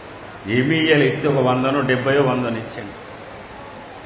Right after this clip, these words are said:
ఇవాళ కాంగ్రెస్ ప్రభుత్వం ఆ రోజు ఇక్కడ పక్కనున్న ఇందిరమ్మ కాలనీ కట్టించింది కాంగ్రెస్ పార్టీ కాదా?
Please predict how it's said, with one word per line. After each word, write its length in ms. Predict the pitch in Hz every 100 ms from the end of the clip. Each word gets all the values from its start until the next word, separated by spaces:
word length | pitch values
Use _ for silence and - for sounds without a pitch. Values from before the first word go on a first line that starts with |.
| - - - - - -
ఇవాళ 160 | 170 196
కాంగ్రెస్ 560 | 190 214 233 247 247
ప్రభుత్వం 640 | 233 233 247 247 254 247 - - - - -
ఆ 180 | 143 226
రోజు 260 | 254 262 254
ఇక్కడ 220 | 262 254
పక్కనున్న 560 | 240 226 233 262 262 254
ఇందిరమ్మ 440 | 247 247 254 247
కాలనీ 380 | 240 233 233 226
కట్టించింది 480 | 220 220 220 220 202
కాంగ్రెస్ 560 | 190 202 214 208 -
పార్టీ 260 | 185 180 185
కాదా? 480 | 160 170 165 190